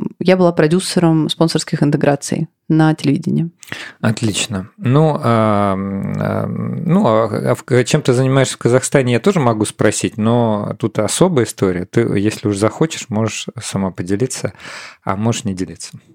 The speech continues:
Speaker 1: Нет, я могу поделиться. Я сначала работала на удалёнке, но не всегда работодателям это удобно, потому что необходимо личное присутствие.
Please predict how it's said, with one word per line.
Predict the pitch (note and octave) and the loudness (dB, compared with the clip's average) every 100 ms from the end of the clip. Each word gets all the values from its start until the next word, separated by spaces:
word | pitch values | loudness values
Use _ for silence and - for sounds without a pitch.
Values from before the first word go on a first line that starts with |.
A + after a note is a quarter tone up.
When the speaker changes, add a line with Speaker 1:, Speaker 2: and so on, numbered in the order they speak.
| _ - | _ 2
Speaker 1:
Нет, | G#3+ - | 4 4
я | D4 | 4
могу | D#4+ C4+ | 4 2
поделиться. | A3 G3 G3 D4 - - A#3+ A3+ G#3+ G3 | 2 4 4 2 2 2 4 4 4 2
Я | - G#3 | 2 2
сначала | G#3+ G#3 F#3+ | 2 4 4
работала | F#3 F#3 F#3+ F3 E3+ | 4 4 2 4 4
на | F3 | 6
удалёнке, | E3+ E3+ D#3+ D#3 - A#3 D4+ | 6 4 4 2 2 4 4
но | B3 G3+ G3 F#3+ F#3 | 4 4 4 4 4
не | F#3 | 2
всегда | - F#3+ F#3 | 2 4 4
работодателям | F3 E3+ F3 E3+ E3+ F3+ E3 | 4 2 2 4 2 2 4
это | D#3+ D#3 | 4 2
удобно, | E3 G#3 C#4 B3+ | 4 4 4 2
потому | - F3 F3 | 2 2 2
что | F3 - | 2 2
необходимо | E3 E3 - E3+ F3 | 4 4 2 2 4
личное | E3+ F3 - D#3+ | 4 2 2 0
присутствие. | D#3+ E3 - D3+ - A#3+ D#4+ | 0 -2 -2 -2 2 2 2